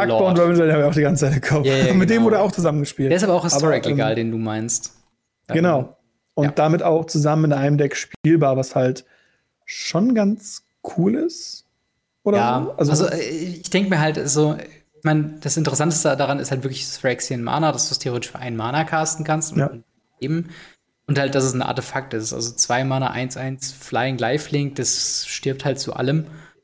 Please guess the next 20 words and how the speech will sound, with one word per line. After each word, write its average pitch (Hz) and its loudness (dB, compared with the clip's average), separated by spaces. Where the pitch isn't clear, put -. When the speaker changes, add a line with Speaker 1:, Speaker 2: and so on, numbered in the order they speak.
Speaker 2:
Ähm, 123 -2
bin 180 6
mal 175 4
gespannt, 127 -2
ob 151 -10
das, 131 2
also 143 2
das 190 0
ist 208 4
halt 190 4
generell 143 2
mein, 123 0
mein 120 -2
Blick 131 -4
auf - -10
diesen 127 -8
ganzen 131 -2
Sachen 127 -4
jetzt 123 -6
mit, 135 -10